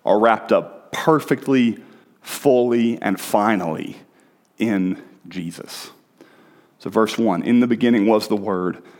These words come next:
and the Word was with God, and the Word was God." If I could put it another way, Jesus is the perfect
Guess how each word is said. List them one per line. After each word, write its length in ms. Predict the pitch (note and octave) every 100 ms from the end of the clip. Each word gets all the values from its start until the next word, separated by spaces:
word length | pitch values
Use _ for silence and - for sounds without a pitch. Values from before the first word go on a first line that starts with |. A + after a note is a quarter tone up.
| _ -
and 140 | G#2
the 60 | G2+
Word 260 | G#2 G2+
was 140 | G2 -
with 160 | F#2+
God, 240 | - F#2 F#2
and 100 | F#2
the 60 |
Word 360 | F#2+ G2+ G2 F2 - - _ -
was 300 | G2 F#2+ -
God." 380 | - B1+ - - - - _ _ _ _ _ _ _ _ _ _ _
If 100 | G#2
I 80 |
could 140 | G2 -
put 100 | C3
it 100 | G#2+
another 300 | A2+ A2 G#2+
way, 320 | F#2+ F2 F2 - - _ - - - - _ _ _ _ _ -
Jesus 640 | G2+ D3 D#3 C3 F#2 -
is 480 | - B2 A2+ G2+ - - -
the 140 | -
perfect 920 | - - - D#3+ D#3 - D#3+ - -